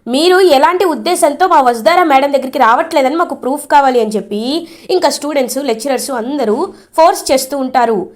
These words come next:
కరెక్ట్గా అదే టైంకి ధరణి అక్కడికి వస్తుంది. ఇంకా రాజీవ్, శైలేంద్ర మాట్లాడుకుంటున్న మాటల వీడియోని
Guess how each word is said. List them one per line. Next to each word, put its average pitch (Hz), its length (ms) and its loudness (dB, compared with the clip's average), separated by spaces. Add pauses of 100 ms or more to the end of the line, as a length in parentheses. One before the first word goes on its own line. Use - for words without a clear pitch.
(200)
కరెక్ట్గా 415 400 2
అదే 247 220 2
టైంకి 240 680 -4 (200)
ధరణి 285 360 4
అక్కడికి 311 300 -2
వస్తుంది. 269 640 -2 (180)
ఇంకా 403 200 4
రాజీవ్, 262 520 0
శైలేంద్ర 254 600 0
మాట్లాడుకుంటున్న 277 800 -2
మాటల 208 460 -2
వీడియోని 240 720 -2